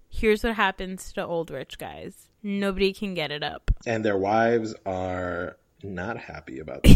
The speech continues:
Speaker 1: their
Speaker 2: situation.
Speaker 1: ladies are pissed off.
Speaker 2: Yeah.
Speaker 1: And, yeah, it's just, it's just, like,
Speaker 2: Like, the thing
Speaker 1: wiener
Speaker 2: that,
Speaker 1: jokes.
Speaker 2: <laughs> the thing that starts the whole, so, so there's a doctor character who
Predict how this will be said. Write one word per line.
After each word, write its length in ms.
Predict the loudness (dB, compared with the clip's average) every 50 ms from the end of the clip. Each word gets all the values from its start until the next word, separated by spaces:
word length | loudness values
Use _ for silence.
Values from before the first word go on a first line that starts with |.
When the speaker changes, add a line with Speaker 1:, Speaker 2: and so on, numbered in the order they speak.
| 12 10
Speaker 1:
their 0 | 4 4 4
Speaker 2:
situation. 100 | 2 2
Speaker 1:
ladies 420 | 0 -2 -2 -2 -2 -6 -6 -4
are 200 | -4 -2 -4 -4
pissed 680 | -6 _ -8 -6 -6 -4 -4 -4 -4 -4 -6 -10 -18 -20 -20 _ _ _ -10
off. 580 | -6 -4 -4 -4 -6 -8 -10 -12 -14 -18 -20 _ _ _ -18
Speaker 2:
Yeah. 200 | -16 -16 -16 -16 -20 _ _ _ _ _ _ _ _ -6
Speaker 1:
And, 680 | -4 -2 -2 -2 -4 -4 -6 -8 -10 -12 -14 -14 -16 -20 -20 _ _ -12
yeah, 220 | -6 -4 -2 -2
it's 140 | -2 -4 -6
just, 200 | -10 -12 -12 -10 -10
it's 180 | -10 -10 -8
just, 220 | -8 -12 -10 -6 0
like, 120 | 6 8
Speaker 2:
Like, 140 | 8 8 8
the 80 | 6
thing 260 | 6 8 10 10 10 8
Speaker 1:
wiener 80 | 8 6 6 6
Speaker 2:
that, 120 | 4 0 -8 -6
Speaker 1:
jokes. 200 | -6 -6 -8 -10 -16 -20 -20
Speaker 2:
<laughs> 140 | -14 -6 -2
the 100 | -2 0
thing 240 | 2 2 4 6 6
that 140 | 6 4 4
starts 360 | 2 0 2 2 2 2 0
the 160 | 2 0 0
whole, 920 | 0 0 0 2 4 4 6 6 6 6 6 4 4 2 0 -2 -4 -8 -18 -20 -18 _ -8 -4
so, 320 | 0 4 4 6 6 4
so 280 | 4 2 2 2 2 2
there's 240 | 4 4 4 4 4
a 80 | 2
doctor 380 | 2 2 0 0 0 0 0 -2
character 580 | -2 -2 -6 -8 -8 -8 -8 -8 -8 -8 -8 -14 _ _ _ _ _ _ _ _ _ _ _ _ -10
who 600 | -10 -4 -2 0 2 2 2 2 2 0 -2